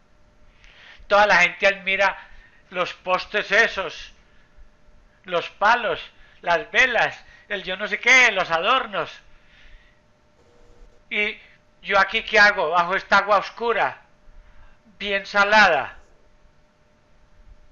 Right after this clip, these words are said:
"Eh, yo me voy a despegar". Y se despegó. ¡Prun! Una tabla que estaba sosteniendo se soltó. Y empezó a entrar agua.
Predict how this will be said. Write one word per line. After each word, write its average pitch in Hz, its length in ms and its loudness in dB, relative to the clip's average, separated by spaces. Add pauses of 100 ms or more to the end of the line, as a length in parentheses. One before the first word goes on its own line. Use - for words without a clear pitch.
(1120)
"Eh, 220 180 2 (200)
yo 202 120 -10
me 208 80 -12
voy 202 120 -2
a - 20 0
despegar". 131 560 -4 (840)
Y 202 80 -10
se 180 120 -2
despegó. 185 580 2 (1700)
¡Prun! 262 280 2 (260)
Una 233 260 0
tabla 226 280 4
que 208 100 -2
estaba 196 300 0
sosteniendo 208 580 -4
se 180 120 -6
soltó. 170 520 0 (1200)
Y 220 100 -2
empezó 208 320 0
a 202 40 0
entrar 214 300 4
agua. 151 380 2